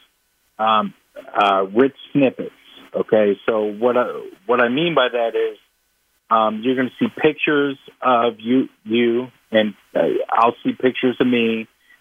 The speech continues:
and then, um, details that Google already knows about me and already knows about you that it's pulled from other websites,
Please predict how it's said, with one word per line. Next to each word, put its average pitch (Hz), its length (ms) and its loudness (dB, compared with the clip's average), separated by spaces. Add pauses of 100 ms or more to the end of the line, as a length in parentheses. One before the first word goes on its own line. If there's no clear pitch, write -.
(140)
and 117 240 0
then, 113 520 0 (140)
um, 104 500 0 (180)
details 131 640 0
that 101 180 -6
Google 127 440 0
already 131 340 0
knows 131 300 -2
about 110 380 -2
me 123 600 -2 (440)
and 113 160 -4
already 127 280 0
knows 127 240 -2
about 113 260 0 (100)
you 135 420 0 (360)
that 120 140 4
it's 113 140 -6 (140)
pulled 139 340 0
from 131 140 -2
other 117 220 2
websites, 107 480 -6